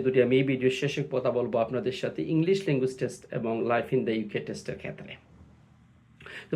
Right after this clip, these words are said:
প্রথমেই যদি আমরা একটু জেনে নিই যে কোন কোন ক্যাটাগরিতে ইংলিশ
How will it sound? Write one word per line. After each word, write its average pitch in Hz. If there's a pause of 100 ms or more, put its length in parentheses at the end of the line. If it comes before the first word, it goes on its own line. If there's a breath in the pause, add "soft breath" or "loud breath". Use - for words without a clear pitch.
প্রথমেই 226
যদি 151 (120)
আমরা 117 (320)
একটু 151 (120)
জেনে 127
নিই 127
যে 139 (140)
কোন 220 (100)
কোন 226 (100)
ক্যাটাগরিতে 127 (140)
ইংলিশ 156